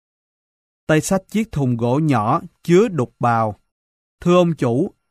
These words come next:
ở đây có việc gì cần tôi làm không?" Người thợ mộc lễ phép hỏi người anh. "Có đấy," người anh đáp.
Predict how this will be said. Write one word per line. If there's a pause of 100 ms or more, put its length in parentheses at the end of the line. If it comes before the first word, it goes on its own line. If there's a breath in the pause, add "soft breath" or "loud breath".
(140)
ở
đây
có
việc
gì
cần
tôi
làm
không?" (580)
Người
thợ
mộc
lễ
phép
hỏi
người
anh. (960)
"Có
đấy," (540)
người
anh
đáp.